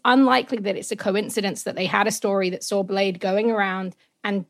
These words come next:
helping heroes come together in a time that they really needed him when there was some kind of multiversal threat. That to me is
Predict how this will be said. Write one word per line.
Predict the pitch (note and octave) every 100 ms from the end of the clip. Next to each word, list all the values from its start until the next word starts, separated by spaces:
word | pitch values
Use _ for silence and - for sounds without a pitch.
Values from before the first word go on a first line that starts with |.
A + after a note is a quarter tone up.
| -
helping | - A3 A3 A3
heroes | F#3+ G#3+ G3+ F#3+
come | - G3+ G3+
together | G3 G3 F#3+
in | F#3
a | F3+
time | F#3+ F#3+ G3
that | -
they | F3+
really | F#3 A3+ A#3+
needed | G#3+ G3+
him | F#3+ F#3+
when | F#3
there | F#3 F3
was | F#3
some | G3 F#3+
kind | F#3+ F3+
of |
multiversal | F3 F3 F3 E3+ D#3+ F#3 E3
threat. | F3 C#3+ _ _
That | C4 C4+ -
to | C4
me | B3 G#3+
is | G3